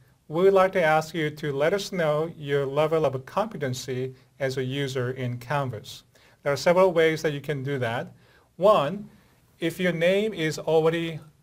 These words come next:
on the State Consortium database, then you're good to go. So there are several, uh, colleges and universities within the state. Uh, we create a list of, uh, learning objectives.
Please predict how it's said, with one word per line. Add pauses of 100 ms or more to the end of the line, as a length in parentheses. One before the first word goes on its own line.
(120)
on
the
State
Consortium
database, (400)
then
you're
good
to
go. (440)
So
there
are
several,
uh, (200)
colleges
and
universities
within
the
state. (480)
Uh, (280)
we
create
a
list
of,
uh,
learning
objectives.